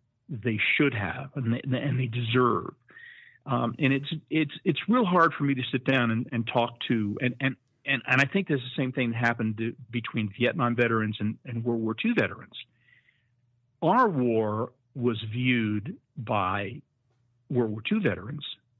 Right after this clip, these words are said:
as a losing war. We lost the war. Uh, I, you know, I, I, as much as I s-, can say these guys, I got news for you. We won the war in nineteen sixty-eight. We kicked their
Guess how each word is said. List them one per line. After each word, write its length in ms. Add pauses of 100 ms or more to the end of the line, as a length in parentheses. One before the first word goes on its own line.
(180)
as 200
a 40
losing 480
war. 380 (200)
We 240
lost 480 (180)
the 60
war. 540 (1300)
Uh, 160
I, 100
you 200
know, 80
I, 80
I, 440
as 120
much 260
as 100
I 180 (380)
s-, 60 (200)
can 100 (100)
say 120
these 160
guys, 240
I 60
got 140
news 320
for 160
you. 220 (800)
We 160
won 380
the 80
war 240
in 80
nineteen 420
sixty-eight. 540 (640)
We 160 (180)
kicked 280
their 280